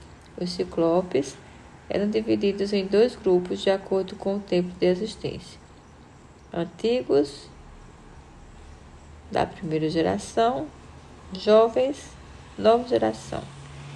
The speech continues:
De acordo com sua origem, esses seres eram organizados em três diferentes espécies. Os construtores, que provêm do território da Lícia, os urânios, filhos de Urano e Gé-, e Gaia,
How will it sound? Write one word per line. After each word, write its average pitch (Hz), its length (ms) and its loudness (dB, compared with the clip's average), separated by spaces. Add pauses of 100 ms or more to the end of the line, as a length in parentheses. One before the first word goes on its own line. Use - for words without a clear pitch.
(520)
De 214 100 4
acordo 247 500 6
com 202 200 -2
sua 196 280 -2
origem, 220 500 4
esses - 240 -4 (100)
seres 185 300 0
eram 185 240 2
organizados 180 600 0
em 175 120 0
três 196 280 0
diferentes 214 420 -6
espécies. - 800 -8 (800)
Os - 100 -14
construtores, 185 1120 0 (380)
que 175 160 0
provêm 180 420 2
do 165 140 -4
território 165 600 -2
da 151 200 -4
Lícia, 196 480 -4 (840)
os 180 180 2
urânios, 180 800 2 (160)
filhos 196 320 0
de 175 160 2
Urano 165 380 0
e 170 40 -4
Gé-, 160 380 -2
e 160 120 -4
Gaia, 170 520 0